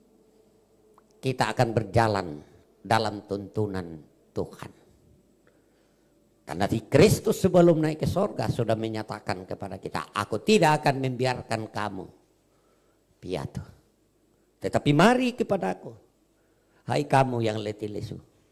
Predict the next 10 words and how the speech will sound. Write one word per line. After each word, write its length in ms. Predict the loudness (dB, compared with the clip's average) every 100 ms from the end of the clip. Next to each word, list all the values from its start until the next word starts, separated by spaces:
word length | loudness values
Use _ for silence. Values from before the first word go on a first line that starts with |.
| _ _ _ _ _ _ 2
Serahkan 640 | 8 8 8 4 2 2 2
segala 400 | 0 2 2 2
bebanmu." 560 | 0 0 0 -4 -10 -16 _ _ _ -6
Apa, 240 | -4 -6
apa 160 | -4 -6
ya? 160 | -8 -16 _ _ _ _ _ _ _ _ _ _ _ _ _ _
Tapasule 640 | -10 -4 -2 0 2 0 0
milako 400 | -2 -4 -8 -10
kaleta 400 | -8 -8 -8 -10
solanasang. 640 | -8 -8 -8 -10 -12 -14